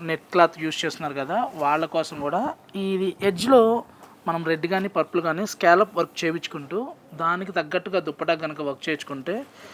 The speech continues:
చాలా డిఫరెంట్ ఉంటుందండి. ఇది ప్లెయిన్ హాఫ్ వైట్‌లా ఉండదన్నమాట. శారీ స్పెషల్ ఏంటంటే మనకి నచ్చిన బ్లౌజ్కి వెళ్ళిపోవచ్చు. అంటే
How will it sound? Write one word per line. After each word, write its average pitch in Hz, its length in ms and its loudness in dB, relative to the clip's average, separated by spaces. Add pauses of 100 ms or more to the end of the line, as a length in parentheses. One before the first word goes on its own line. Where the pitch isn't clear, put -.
(280)
చాలా 151 280 6
డిఫరెంట్ 156 300 -2
ఉంటుందండి. 139 460 -8 (760)
ఇది 175 120 -2 (340)
ప్లెయిన్ 233 300 4
హాఫ్ 233 200 2
వైట్‌లా 254 300 2
ఉండదన్నమాట. 147 500 -2 (1300)
శారీ 180 260 4
స్పెషల్ 214 300 -2
ఏంటంటే 202 280 -2 (320)
మనకి 240 320 4
నచ్చిన 240 240 0 (100)
బ్లౌజ్కి 196 280 4
వెళ్ళిపోవచ్చు. 147 460 -4 (400)
అంటే 180 180 -6